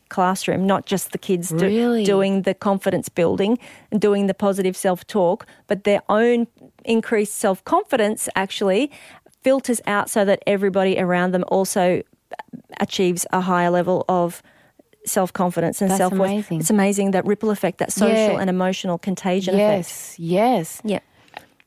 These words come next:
Speaker 1: But so that's, so that's just an interesting
Speaker 2: Mm.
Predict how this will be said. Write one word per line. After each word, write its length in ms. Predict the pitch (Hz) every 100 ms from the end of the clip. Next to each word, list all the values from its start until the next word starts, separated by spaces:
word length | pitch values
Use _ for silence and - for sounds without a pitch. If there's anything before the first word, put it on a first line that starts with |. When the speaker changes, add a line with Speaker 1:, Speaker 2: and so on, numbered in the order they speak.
| _
Speaker 1:
But 280 | 269 240 -
so 160 | - 254
that's, 300 | 269 269 -
so 160 | - 262
that's 380 | 277 277 - - -
just 240 | 208 190 -
an 60 | 175 -
interesting 560 | 202 180 - 180 180 -
Speaker 2:
Mm. 260 | 262 320